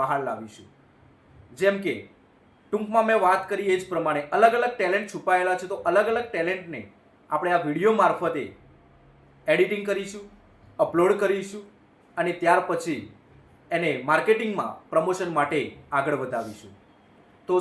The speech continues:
સૌ જ્ઞાતિ બંધુઓને આપણે વિનંતી કરીએ છીએ કે આ ચેનલ આપણે સમાજના ગ્રુપની અંદર મૂકી દીધેલ છે, તો જે પણ વ્યક્તિએ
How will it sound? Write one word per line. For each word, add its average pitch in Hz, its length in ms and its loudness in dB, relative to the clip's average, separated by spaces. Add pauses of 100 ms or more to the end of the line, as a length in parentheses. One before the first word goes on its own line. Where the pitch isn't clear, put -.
(140)
સૌ 233 240 6
જ્ઞાતિ 208 400 0
બંધુઓને 185 480 0 (680)
આપણે 170 320 2
વિનંતી 233 460 0
કરીએ 196 320 2
છીએ 165 160 -4
કે 143 100 -2 (520)
આ 214 200 4
ચેનલ 185 400 0 (320)
આપણે 196 300 0
સમાજના 196 520 2
ગ્રુપની 185 460 -4
અંદર 175 220 0 (580)
મૂકી 147 300 -8
દીધેલ 202 320 0
છે, 208 120 -8 (640)
તો 175 140 -2
જે 156 220 -4
પણ 226 160 4
વ્યક્તિએ 202 420 0